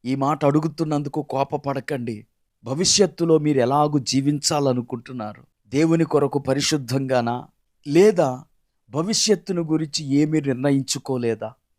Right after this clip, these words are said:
మనము భవిష్యత్తును గురించి ఏమీ నిర్ణయించుకోకపోతే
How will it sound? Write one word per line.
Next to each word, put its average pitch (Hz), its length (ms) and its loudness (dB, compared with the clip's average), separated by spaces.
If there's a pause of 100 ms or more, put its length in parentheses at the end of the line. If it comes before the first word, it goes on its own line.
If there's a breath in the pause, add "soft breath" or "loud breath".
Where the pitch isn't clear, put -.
(200)
మనము 175 280 0
భవిష్యత్తును 190 720 2
గురించి 175 340 -2
ఏమీ 170 320 4
నిర్ణయించుకోకపోతే 147 1400 -2